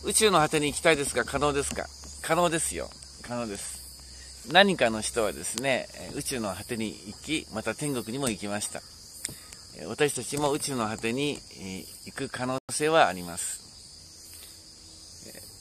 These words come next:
ー、将来天国に行ったら宇宙の果てに行けるということですね。それで私は、えー、四十一年前にイエス様を信じて、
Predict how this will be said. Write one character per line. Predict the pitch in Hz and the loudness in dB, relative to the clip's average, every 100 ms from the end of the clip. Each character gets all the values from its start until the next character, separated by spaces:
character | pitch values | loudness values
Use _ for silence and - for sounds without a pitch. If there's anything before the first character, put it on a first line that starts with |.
| - - - - - - - - - - - - - - - - - - - - - | -18 -18 -18 -18 -18 -18 -18 -18 -16 -16 -18 -18 -18 -18 -18 -20 -18 -18 -18 -14 -4
ー、 | |
将 | - 185 | 6 8
来 | 151 127 | 8 8
天 | 180 | 4
国 | 151 120 120 | 0 0 -2
に | |
行 | 117 | 4
っ | |
た | 175 | 8
ら | 165 123 | 10 10
宇 | 139 | 4
宙 | - | -2
の | 110 | -2
果 | 95 | -2
て | 101 113 | -4 -2
に | 123 - | -2 -4
行 | 90 | -6
け | 110 | -2
る | 107 113 | -2 -2
と | 82 | -6
い | 64 | -6
う | |
こ | - | -12
と | - | -14
で | 60 | -12
す | - 131 | -6 -4
ね。 | 156 - - - - - - - - - - - - - - - - - - - - - - - - - - - - - | -4 -6 -16 -18 -18 -18 -18 -16 -14 -14 -14 -18 -18 -18 -18 -16 -16 -12 -10 -8 -10 -14 -16 -18 -14 -14 -12 -10 -6 -2
そ | - 190 | 6 10
れ | |
で | 185 | 12
私 | 180 180 - | 12 10 10
は、 | 190 196 175 - - - - - - - | 12 12 12 8 -12 -14 -16 -14 -14 -8
え | 120 123 120 117 | -4 -2 0 0
ー、 | - 120 | -2 4
四 | 160 170 | 6 6
十 | 135 | 2
一 | 120 | 0
年 | 156 160 | 2 8
前 | 165 165 | 10 10
に | 135 - - - - - - - - - | 8 -4 -16 -16 -16 -16 -14 -14 -10 -2
イ | 143 | 0
エ | |
ス | 147 | 2
様 | 143 127 | 4 4
を | 104 - | 4 2
信 | - 165 | 2 2
じ | 117 | 0
て、 | - | -4